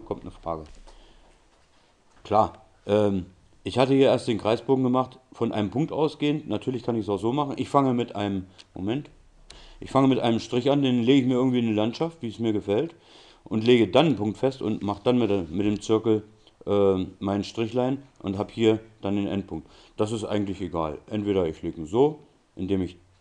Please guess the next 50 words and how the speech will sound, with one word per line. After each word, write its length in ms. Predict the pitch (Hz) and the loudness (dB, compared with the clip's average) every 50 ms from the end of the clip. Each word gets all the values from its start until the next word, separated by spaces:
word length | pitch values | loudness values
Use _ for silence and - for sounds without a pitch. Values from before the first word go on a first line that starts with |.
| _ _ | _ _
zuerst 460 | - 143 - - 120 131 127 - - | -2 -2 0 2 0 -2 -2 -2 -2
den 160 | 135 120 117 | -4 -2 -2
Kreisbogen 520 | 101 - 110 110 110 - - 110 107 101 101 | -2 0 0 -2 -2 -4 -6 -4 -4 -2 -2
mache, 320 | 101 98 92 98 95 - - _ _ _ _ | -4 -2 -2 -4 -6 -6 -10 _ _ _ _
oder 440 | - 95 95 95 95 92 92 90 - - - _ | -4 -2 0 0 2 0 0 -2 -4 -8 -16 _
eben 240 | - 87 90 85 85 | -10 -8 -8 -6 -8
mit 80 | 82 80 | -8 -10
dem 80 | 80 | -12
Strich, 280 | 80 - - 82 - - | -14 -14 -14 -16 -14 -12
ganz 220 | - 87 82 - | -12 -12 -12 -12
genau. 240 | - 85 71 67 - - - - - - - - - _ - _ _ _ _ _ _ _ _ _ - | -14 -16 -14 -14 -16 -20 -20 -20 -20 -20 -20 -20 -20 _ -20 _ _ _ _ _ _ _ _ _ -8
Richtig, 260 | 101 92 92 85 78 - - _ _ _ _ | -8 -8 -8 -10 -14 -16 -20 _ _ _ _
ist 120 | - 98 87 | -14 -10 -8
eine 100 | 101 95 | -6 -6
gute 140 | 98 92 92 | -4 -4 -6
Idee. 260 | 85 76 80 80 78 - _ _ - - - - - - - _ _ - - - - - - - - - - | -6 -6 -8 -10 -10 -14 _ _ -20 -20 -20 -20 -20 -20 -20 _ _ -20 -20 -20 -20 -20 -20 -20 -20 -10 -4
Was 140 | - 110 - | -4 -4 0
passiert 320 | - 135 117 - 139 127 | 0 0 2 4 4 4
in 140 | 127 127 123 | 4 4 4
diesem 240 | 113 139 139 123 104 | 4 2 2 2 0
Fall? 220 | - 95 85 85 | 0 -2 -2 -2
Ich 120 | 85 80 95 | -2 0 0
habe 140 | 98 104 107 | 0 2 2
eine 160 | 107 101 90 | 2 0 0
Seite 300 | 90 95 104 110 113 139 | 2 2 2 2 2 0
gegeben, 380 | 135 127 107 120 139 160 170 | -4 -2 2 2 4 4 2
ich 120 | 165 117 107 | 0 0 0
habe 100 | 104 101 | 0 0
einen 80 | 95 | 2
Winkel 240 | 90 113 131 131 131 | 0 0 2 2 0
gegeben 280 | 120 117 113 139 139 127 | 2 4 4 4 6 6
und 100 | 120 120 | 4 4
noch 100 | 120 113 | 2 2
eine 180 | 113 117 107 | 0 0 2
weitere 340 | 101 120 131 131 - 95 95 | 4 4 4 4 2 0 -2
Seite. 340 | 78 76 76 76 73 - 78 - - - - - _ | -4 -4 -6 -8 -10 -12 -16 -18 -20 -20 -20 -14 _
Das 100 | 90 90 | -6 0
heißt 200 | 101 110 120 - | 2 2 2 2
also, 140 | 120 113 107 | 2 2 2
wenn 120 | 110 117 117 | 4 4 4
ich 80 | 110 | 4
mir 100 | 113 117 | 2 2
das 160 | 110 113 101 | 2 2 2
mal, 240 | 107 110 104 98 90 - - - - - - - | 2 2 2 0 -2 -4 -10 -18 -20 -20 -12 -4
äh, 120 | - 104 98 | 0 0 0
skizziere, 760 | - - 104 87 - - - 107 107 117 120 127 170 196 185 - - - - - - - - _ _ | 2 0 -2 -2 -2 -4 -2 2 4 4 4 4 4 2 0 -6 -14 -20 -20 -20 -20 -20 -20 _ _
dann 200 | - - 101 104 | -4 0 0 2
habe 220 | 104 110 120 117 117 | 4 4 4 4 2
ich 80 | 101 | 0
hier 440 | - - 104 98 104 120 147 180 196 | -2 -4 -4 0 4 4 4 4 2